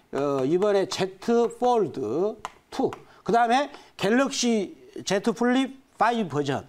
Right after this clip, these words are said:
요게 이제 그 아이폰하고 비슷한 시기에 이제 구월 십팔 일 날 그 시장에, 에, 에, 등장에, 에, 됩니다.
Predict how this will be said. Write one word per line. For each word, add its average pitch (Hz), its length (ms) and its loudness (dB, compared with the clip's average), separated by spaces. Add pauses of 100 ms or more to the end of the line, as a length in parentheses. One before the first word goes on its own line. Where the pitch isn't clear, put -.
(440)
요게 262 340 4
이제 233 460 2 (340)
그 208 440 2 (160)
아이폰하고 254 880 2
비슷한 233 440 0
시기에 196 540 0 (280)
이제 170 120 2
구월 247 380 2
십팔 214 360 0
일 180 120 2
날 139 360 0 (300)
그 135 160 2
시장에, 208 500 2
에, 139 680 0
에, 123 240 -2
등장에, 196 680 2
에, 127 180 -4
됩니다. 127 440 -2